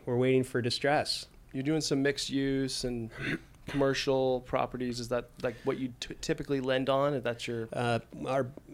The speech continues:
Speaker 1: I guess at the core, we're a bridge lender, so we loan nationwide, um, on basic food groups, you know, commercial. Uh,
Speaker 2: Yeah.
Speaker 1: so light industrial, office, multifamily,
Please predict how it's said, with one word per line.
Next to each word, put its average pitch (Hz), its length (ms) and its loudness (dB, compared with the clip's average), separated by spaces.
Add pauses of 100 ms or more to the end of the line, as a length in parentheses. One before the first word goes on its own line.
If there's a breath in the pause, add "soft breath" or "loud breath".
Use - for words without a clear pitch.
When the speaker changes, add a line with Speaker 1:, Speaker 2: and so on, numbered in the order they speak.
(120)
Speaker 1:
I 135 100 -8
guess 147 240 4
at 123 100 0
the 135 80 2
core, 139 360 6
we're 127 160 6
a 107 60 2
bridge 120 300 4
lender, 135 320 4
so 113 260 2
we 120 400 2
loan 123 320 6
nationwide, 117 800 4 (420 loud breath)
um, 104 520 -4 (180)
on 110 400 -2 (200)
basic 127 380 4
food 127 400 0
groups, 127 420 2
you 131 100 0
know, 117 80 2
commercial. 123 540 -2 (280)
Uh, - 40 -2
Speaker 2:
Yeah. 107 120 0
Speaker 1:
so 113 160 0
light 117 240 6
industrial, 117 500 4
office, 107 460 0
multifamily, 117 920 -2